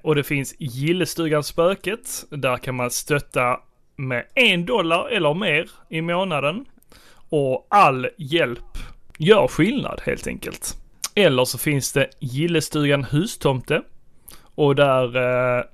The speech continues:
stöttar man oss med fem dollar eller mer i månaden. Och ni som, eh, stöttar oss med Hustomten,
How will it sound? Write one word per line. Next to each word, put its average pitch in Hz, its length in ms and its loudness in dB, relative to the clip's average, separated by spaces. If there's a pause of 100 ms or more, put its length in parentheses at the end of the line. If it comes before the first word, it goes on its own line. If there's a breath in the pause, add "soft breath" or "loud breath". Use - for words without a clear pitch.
stöttar 185 440 4
man 165 180 4
oss 175 240 0
med 156 220 0
fem 175 420 2
dollar 170 480 4
eller 143 260 0
mer 131 420 -4
i 143 120 -4
månaden. 139 680 -6 (680 loud breath)
Och 160 160 2
ni 202 220 2
som, 156 340 0
eh, 156 140 -2
stöttar 196 420 -2
oss - 260 -6
med 143 480 -2 (120)
Hustomten, 139 840 -2